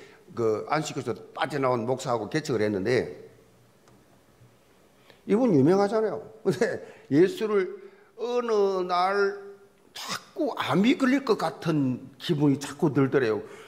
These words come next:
갑자기 그럼 암이, 자기가 예수 믿자고 자, 통일교로 빠지고 고등학교 삼 학년 때 통일교로 빠진 친구가 이, 이 성경을 주는데 이거 진리 찾았다 그래야 돼. 진리가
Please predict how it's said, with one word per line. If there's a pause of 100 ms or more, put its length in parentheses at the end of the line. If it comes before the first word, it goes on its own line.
(120)
갑자기
그럼 (300)
암이, (920)
자기가
예수
믿자고
자,
통일교로
빠지고
고등학교
삼
학년
때
통일교로
빠진
친구가 (640)
이, (340)
이
성경을
주는데
이거 (340)
진리
찾았다
그래야
돼.
진리가